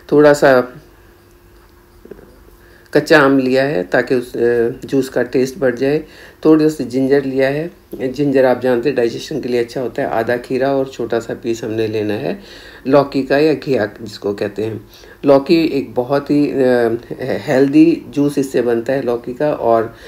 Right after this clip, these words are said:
आपने बाबा रामदेव को भी कहते सुना होगा कि लौकी का juice पीना चाहिए। लेकिन जब आप मार्केट से ये जूस खरीदते हैं, क्या वो चख के इसको बनाते हैं? नहीं ना। तो देखिए, हम इसको बनाएंगे एक अच्छे और बहुत आसान तरीके से। सबसे पहले तो एलोवेरा को इस तरीके से काटना है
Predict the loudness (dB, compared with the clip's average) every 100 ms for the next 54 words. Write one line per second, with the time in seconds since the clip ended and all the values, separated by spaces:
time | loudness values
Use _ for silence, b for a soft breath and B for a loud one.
0 | B B -6 0 2 2 0 0 0 0
1 | 0 0 0 0 -2 0 -2 -2 -6 -2
2 | -2 0 -2 -4 -6 -4 -4 -4 -4 -2
3 | -2 -6 -4 -2 -2 -2 -6 -8 -10 B
4 | B B B 0 2 4 4 2 0 -4
5 | -4 -4 -2 -2 0 -4 -4 -2 -2 -2
6 | -2 -2 -4 -4 -2 0 0 -4 -2 -4
7 | -4 -2 -2 -2 -2 -2 0 -2 -6 -6
8 | -6 -6 -6 -4 -2 -2 -4 -10 B B
9 | B 4 6 6 4 0 0 4 4 4
10 | 0 -2 0 0 0 0 0 -2 -2 -6
11 | -4 0 0 0 -4 -4 -6 -4 -4 0
12 | -2 0 -4 -4 -6 -6 B B -6 -2
13 | -2 0 -2 -2 -2 0 -2 -2 -2 -2
14 | -6 -6 -8 -6 -6 -6 -6 -6 -8 -6
15 | -8 -6 -8